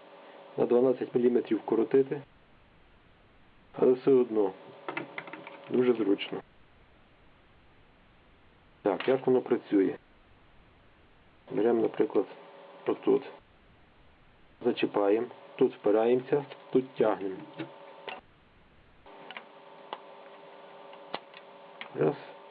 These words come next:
резистор є. Один кінець. Може, зараз і другий випаюю.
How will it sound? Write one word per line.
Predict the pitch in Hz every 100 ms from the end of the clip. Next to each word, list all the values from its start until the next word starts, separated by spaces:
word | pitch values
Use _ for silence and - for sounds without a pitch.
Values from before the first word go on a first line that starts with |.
| 131
резистор | 107 110 127 - 110
є. | 101 101 92 - _ _ _ _ _ _ _ _ _ _ - -
Один | 104 113 104
кінець. | - 104 104 - - _ _ _
Може, | 110 113
зараз | 110 117 107
і |
другий | 92 117 117
випаюю. | 123 127 127 127 120